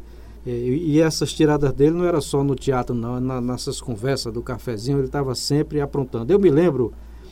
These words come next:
é, que um dia, Fenelon, ele tirou uma licença lá, naquele tempo era muito comum na Assembleia o deputado tirar a licença de cento e vinte e um dias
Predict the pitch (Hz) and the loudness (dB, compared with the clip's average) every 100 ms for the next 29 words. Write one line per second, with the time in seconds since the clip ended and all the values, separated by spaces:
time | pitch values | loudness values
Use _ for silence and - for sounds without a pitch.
0 | - - - 127 123 - 143 135 127 120 | -20 -14 -4 -2 -2 -2 0 4 4 4
1 | 120 185 170 120 104 107 127 139 139 143 | 4 4 2 -4 -4 -2 0 0 0 4
2 | 143 143 143 123 143 131 127 120 156 147 | 6 6 4 4 2 0 0 0 0 0
3 | 175 147 165 165 160 151 175 - 143 151 | 0 0 0 0 0 2 0 0 0 0
4 | 175 139 - 117 123 156 127 139 127 135 | 0 -2 -2 -2 0 0 0 -4 -2 -4
5 | - 139 135 127 143 131 123 120 131 120 | -4 -4 -4 -4 -2 0 0 0 -2 -2
6 | 120 113 - 160 160 151 131 113 127 - | -4 -4 0 0 0 0 0 2 -2 0
7 | 131 120 151 180 120 | 0 2 6 6 4